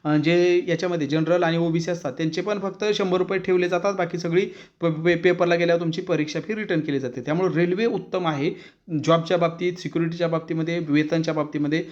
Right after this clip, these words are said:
त्यामुळे मी त्याच्या पाठीमागे जास्त लागतो. त्याचे व्हिडिओ पण मी डिस्क्रिप्शनमध्ये लिंक देतो, तो व्हिडिओ पण पाहून घ्या की दहावी, बारावी ग्रॅज्युएशनवरून तुम्ही कोणकोणत्या भरत्या देऊ शकता किंवा मला तुम्ही कॉल करू शकता, तुम्ही नवीन असाल तर. बघा, आता आपण हे बँकिंगचं पाहत आहे, त्याच्याबद्दल कंटिन्यू करू.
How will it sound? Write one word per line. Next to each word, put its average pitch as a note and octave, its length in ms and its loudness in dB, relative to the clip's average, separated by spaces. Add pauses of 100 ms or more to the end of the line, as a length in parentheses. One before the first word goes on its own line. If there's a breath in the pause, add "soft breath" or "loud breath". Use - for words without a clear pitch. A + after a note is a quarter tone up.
(140 loud breath)
त्यामुळे F3 240 2
मी G#3 80 -2
त्याच्या F#3 280 0
पाठीमागे E3 480 0
जास्त D#3+ 240 -4
लागतो. C#3 360 -2
त्याचे C#3+ 320 -4
व्हिडिओ E3 260 2
पण F#3+ 160 -2
मी F#3 100 -2
डिस्क्रिप्शनमध्ये E3 640 -4
लिंक E3 180 0
देतो, E3 320 -2 (220 loud breath)
तो F#3 80 4
व्हिडिओ F#3 240 4
पण G3 160 -2
पाहून E3 240 -2
घ्या D#3 120 2
की D#3+ 120 -4
दहावी, D#3 260 0
बारावी D3+ 300 0
ग्रॅज्युएशनवरून D3 580 -4
तुम्ही C#3+ 180 -4
कोणकोणत्या C#3+ 400 -2
भरत्या D3 280 -4
देऊ F3+ 160 -2
शकता C3 300 -4 (320 loud breath)
किंवा B3 160 2
मला F#3+ 220 2
तुम्ही F3 200 -4
कॉल D3+ 180 0
करू C#3 200 -4
शकता, C#3 240 -10
तुम्ही D3+ 200 -4
नवीन B2+ 220 -2
असाल B2 320 -10
तर. B2 60 -10 (280 loud breath)
बघा, A#3+ 160 6
आता E3 360 2
आपण F#3+ 180 0
हे G3 120 0
बँकिंगचं F3 440 -4
पाहत D#3 200 0
आहे, D#3 120 0
त्याच्याबद्दल D3 400 -4
कंटिन्यू C3+ 380 -4
करू. C#3+ 220 -2